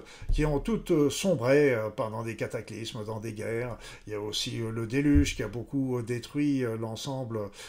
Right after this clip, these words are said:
des sociétés et des civilisations. Mais posez-vous la question de ces êtres qui sont venus, euh, autrefois et regardez, euh, les constructions cyclopéennes qu'ont pu construire, qu'ont pu réaliser nos,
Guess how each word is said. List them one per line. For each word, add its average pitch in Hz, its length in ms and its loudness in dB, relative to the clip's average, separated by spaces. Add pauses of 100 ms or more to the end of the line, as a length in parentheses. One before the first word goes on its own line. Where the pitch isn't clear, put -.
(180)
des 127 120 -2
sociétés 143 540 0
et 143 40 4
des 123 140 0
civilisations. 123 800 -2 (280)
Mais 139 140 4
posez-vous 202 420 2
la 156 120 4
question 185 420 0
de 127 140 0
ces 113 320 -2
êtres 156 320 4
qui 110 160 -8
sont 110 220 -6
venus, 127 440 -2
euh, 107 160 -4 (420)
autrefois 127 600 0
et 98 40 -4
regardez, 120 580 2
euh, 117 120 2 (300)
les 123 160 -2
constructions 165 680 -2
cyclopéennes 165 1200 2
qu'ont 135 180 0
pu 139 240 -2
construire, 143 500 -4
qu'ont 139 120 -4
pu 147 140 -4
réaliser 120 540 0
nos, 120 260 -4